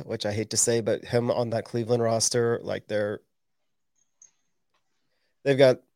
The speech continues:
that's a pretty good team. That's a pretty good team. I just, I can't see Atlanta doing it.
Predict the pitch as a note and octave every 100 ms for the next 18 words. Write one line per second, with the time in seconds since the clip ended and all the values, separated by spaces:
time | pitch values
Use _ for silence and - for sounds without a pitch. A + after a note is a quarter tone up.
0 | _ _ C3 D3 C#3+ - C#3+ B2 A2 -
1 | - - A2 _ _ _ _ - C3 -
2 | A2 G#2 G2 - - - _ _ _ _
3 | _ _ _ _ _ _ _ _ _ _
4 | _ _ - C3 C3 - C#3 B2 - C#3
5 | D3 - D#3+ D#3+ B2+ B2+ C3+ B2+ B2 B2+
6 | C3 C3